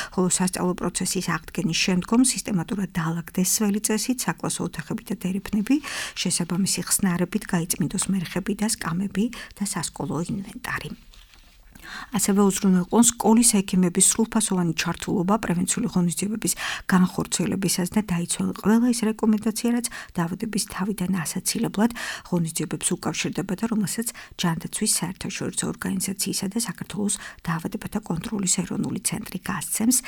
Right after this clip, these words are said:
აღნიშნავს განათლების უწყება. აჭარის განათლების სამინისტროს ინფორმაციით, კორონავირუსის პრევენციის მიზნით აჭარის რეგიონში არსებულ ზოგად და უმაღლეს საგანმანათლებლო დაწესებულებებსა და პროფესიულ კოლეჯებში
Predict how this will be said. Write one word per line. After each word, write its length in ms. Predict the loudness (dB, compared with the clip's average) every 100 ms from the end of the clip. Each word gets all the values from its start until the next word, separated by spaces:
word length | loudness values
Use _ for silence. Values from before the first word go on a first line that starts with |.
| -6 -8
აღნიშნავს 540 | -8 -6 -4 -4 -4 -4
განათლების 540 | -4 -6 -6 -2 0
უწყება. 480 | 0 -4 -6 -6 -6 -6 -8 -6 -6 -4
აჭარის 360 | 0 2 2 8
განათლების 480 | 8 8 4 4
სამინისტროს 500 | 6 6 6 6 2 4
ინფორმაციით, 640 | 4 6 4 4 2 -2
კორონავირუსის 720 | 0 2 4 4 2 0 -2 -2
პრევენციის 540 | 0 2 2 2 0 2
მიზნით 400 | 2 4 4 4
აჭარის 380 | 2 0 -4 -2
რეგიონში 480 | -2 -2 -2 0 0
არსებულ 400 | 0 0 2 2
ზოგად 440 | 4 4 4 2
და 100 | 2
უმაღლეს 420 | 2 0 0 -2 0
საგანმანათლებლო 800 | 0 2 2 2 0 -4 -4 -2
დაწესებულებებსა 920 | -2 -2 -2 -2 -2 -2 -2 -4 -4
და 100 | -2
პროფესიულ 500 | -2 -2 0 0 -2
კოლეჯებში 640 | -2 -2 -2 -4 -2 2